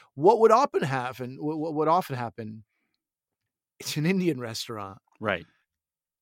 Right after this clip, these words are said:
Speaker 1: uh, that I managed for, for some time. And what would often happen is people come in and go, "Make it really spicy."
Speaker 2: Right.
Speaker 1: But what people don't understand is you, Jean-Sébastien, who grew up in Rimouski, Quebec,
Speaker 2: Yes.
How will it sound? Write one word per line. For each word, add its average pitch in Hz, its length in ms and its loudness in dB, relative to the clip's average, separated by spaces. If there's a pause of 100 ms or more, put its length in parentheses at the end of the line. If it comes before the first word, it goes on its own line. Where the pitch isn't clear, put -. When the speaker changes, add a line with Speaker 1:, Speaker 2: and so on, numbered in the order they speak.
(220)
Speaker 1:
uh, 127 240 -6
that 131 200 -4
I 135 100 -2
managed 131 420 -4
for, 131 320 -6
for 131 120 -8
some 120 220 -8
time. 113 440 -12 (120)
And 117 80 -10
what 117 120 -8
would 120 100 -6
often 131 260 -8
happen 110 300 -12
is 101 120 -14
people 113 340 -14
come 110 240 -16
in 107 100 -16
and 104 80 -20
go, 107 220 -20 (580)
"Make 117 280 -14
it 117 100 -16 (100)
really 107 320 -14
spicy." 104 540 -16
Speaker 2:
Right. 90 280 -10 (920)
Speaker 1:
But 139 100 -4
what 160 200 0
people 262 300 -4
don't 233 220 0
understand 135 800 -6
is 123 180 -12
you, 190 520 -2
Jean-Sébastien, 156 1200 -2
who 151 180 0
grew 147 220 0
up 147 140 -2
in 143 80 -2
Rimouski, 147 1080 -2
Quebec, 170 440 2
Speaker 2:
Yes. - 100 -20